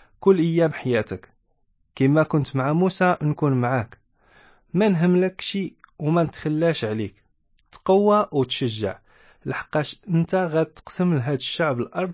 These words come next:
اللي حلفت لجدودهم نعطيها ليهم. واش ما أمرتكش تتقوى وتتشجع، ما ترهب وما تترعب، لحقاش الرب غيكون معاك فين ما مشيتي". وأمر يشوع عرفاء الشعب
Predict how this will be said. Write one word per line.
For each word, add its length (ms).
اللي 240
حلفت 440
لجدودهم 680
نعطيها 440
ليهم. 380
واش 240
ما 260
أمرتكش 640
تتقوى 760
وتتشجع، 840
ما 160
ترهب 420
وما 240
تترعب، 680
لحقاش 440
الرب 320
غيكون 360
معاك 380
فين 300
ما 120
مشيتي". 440
وأمر 460
يشوع 520
عرفاء 320
الشعب 420